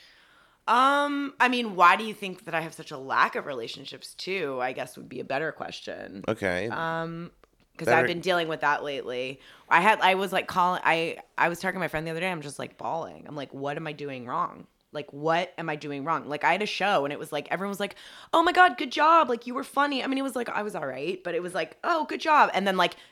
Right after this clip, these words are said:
Speaker 1: two hours later, I'm just, like, deep throating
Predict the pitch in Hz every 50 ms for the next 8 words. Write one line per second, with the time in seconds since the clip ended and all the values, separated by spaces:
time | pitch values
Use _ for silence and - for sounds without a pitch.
0 | _ - - - 247 226 220 220 208 190 170 175 180 190 208 196 170 160 156 156
1 | 151 - - 156 160 - 170 160 - - 160 143 143 143 - 165 170 160 - -
2 | 170 170 160 156 160 160 156 151 156 156 151 151